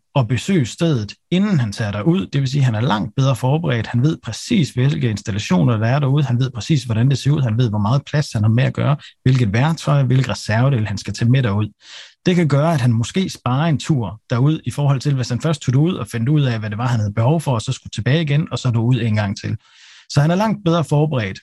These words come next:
Den anden ting er, at du kan bruge modellen til at undervise i, øh, så nye ansatte onboarde med nye medle-, øh, mennesker, og så kan du faktisk besøge installationer rundt over hele verden, fordi I har tre D-dokumenteret dem med billede, video, tre D, tre tres og tre D-scan.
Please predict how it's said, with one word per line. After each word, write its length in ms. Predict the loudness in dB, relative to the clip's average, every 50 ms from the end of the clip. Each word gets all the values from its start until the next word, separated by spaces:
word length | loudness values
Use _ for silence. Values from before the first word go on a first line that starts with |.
| _ _ _ _ _ _ 0
Den 100 | 2 2
anden 200 | 2 0 -2 -2
ting 220 | -2 0 0 2
er, 80 | 2 0
at 120 | 0 0
du 60 | 0
kan 120 | 0 0 0
bruge 200 | 0 2 2 2
modellen 380 | 2 2 0 0 0 -2 -2
til 120 | -2 -2 -4
at 60 | -2
undervise 580 | 0 0 0 0 0 0 0 -2 -2 -2 -2
i, 160 | -2 -2 -4 -4 -2
øh, 400 | 0 2 2 2 2 2 0 0
så 140 | 2 2 4
nye 320 | 4 4 4 2 2 0
ansatte 400 | 0 0 0 0 0 0 0 0 2
onboarde 460 | 2 2 2 2 2 0 0 0 0
med 200 | 0 2 2 4
nye 180 | 4 4 4 2
medle-, 440 | 2 2 0 0 -2 -2 -2 -2
øh, 80 | 0 0
mennesker, 400 | 0 2 0 0 0 -2 -4 -6
og 360 | -4 -4 -2 -2 -2 -4 -4
så 280 | -2 -2 -2 -2 -4 _ 0
kan 100 | 2 2
du 60 | 2
faktisk 460 | 2 0 0 -2 0 -2 -6 -6 -4
besøge 440 | -6 -4 -2 0 2 2 2 0 -2 -2 -2
installationer 800 | 0 0 0 0 -2 -2 -2 -2 -2 0 0 2 2 2 0 -2 -6 -12 _ _ 0
rundt 200 | 0 0 0 0
over 160 | 0 2 2
hele 220 | 4 2 2 2 2
verden, 340 | 0 0 0 0 -2 -4 -2
fordi 260 | -2 -2 0 0 0
I 40 | -2
har 80 | -2 -4
tre 220 | -2 -2 -2 -2
D-dokumenteret 720 | -2 -4 -4 -6 -4 -2 -2 -2 0 0 0 0 0 0
dem 140 | -2 -4 -6 -8 -14 -20 -18 -10 -8
med 80 | -8 -2 0
billede, 360 | 2 2 2 2 2 2 2
video, 300 | 2 2 0 0 -2 -6
tre 240 | -4 -2 -2 0 0
D, 200 | 0 -2 -6 -6 -6
tre 180 | -4 -2 -2 -2
tres 360 | -2 0 0 0 -2 -4 -6
og 360 | -4 0 0 2 0 0 -2
tre 180 | -2 -2 -2 0
D-scan. 460 | -2 -4 -4 -4 -2 -2 -2 -2